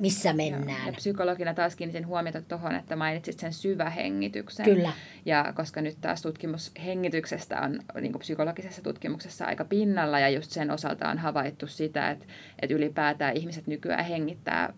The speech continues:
Speaker 2: niinku, paljon tiheämmin ja pinnallisemmin,
Speaker 1: Kyllä.
Speaker 2: mikä on taas yhteydessä stressiin ja sydän- ja verisuonisairauksiin ja unettomuuteen. Että sillä voi olla tämmöisiä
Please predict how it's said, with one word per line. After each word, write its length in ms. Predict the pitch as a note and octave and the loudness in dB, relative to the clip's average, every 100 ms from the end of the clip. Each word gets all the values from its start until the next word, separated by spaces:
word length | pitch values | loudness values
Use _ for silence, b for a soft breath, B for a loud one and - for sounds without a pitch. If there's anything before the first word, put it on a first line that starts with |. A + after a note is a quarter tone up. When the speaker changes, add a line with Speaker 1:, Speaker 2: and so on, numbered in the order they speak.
| - | -6
Speaker 2:
niinku, 220 | - D3 | -2 -2
paljon 340 | C#3+ D#3 D#3 E3+ | 0 0 0 0
tiheämmin 540 | G#3+ G#3 F#3+ D#3 D3+ D3 | 2 2 4 4 4 0
ja 100 | D#3 | 0
pinnallisemmin, 760 | A3+ A3+ F#3+ F3 E3 E3+ D3+ G3 | 2 4 4 2 2 0 2 4
Speaker 1:
Kyllä. 180 | E3 | 4
Speaker 2:
mikä 100 | D#3+ | 4
on 80 | C#3+ | 2
taas 180 | C#3+ D#3 | 0 -2
yhteydessä 520 | D#3 - D3 D#3+ D#3+ | -4 -2 0 -2 -6
stressiin 600 | D#3 - F#3+ G#3+ - F#3+ | -8 0 0 0 -2 -2
ja 80 | E3+ | -2
sydän- 240 | F3 E3+ | 0 2
ja 100 | D3+ | 2
verisuonisairauksiin 1080 | D3+ E3+ F#3 F3 D#3+ D#3+ D#3 D3+ - D3+ D3+ | 2 -2 -2 -2 -2 -2 -2 0 0 -2 -4
ja 80 | D#3 | -2
unettomuuteen. 800 | F3+ E3+ E3 D3 D#3+ E3 - - | 0 0 -2 -4 -2 -4 -2 -4
Että 120 | - | -4
sillä 140 | F#3 F#3+ | -6 -4
voi 80 | F#2 | -4
olla 120 | F3+ | -4
tämmöisiä 420 | - - G3 F#3+ | -6 -6 -6 -8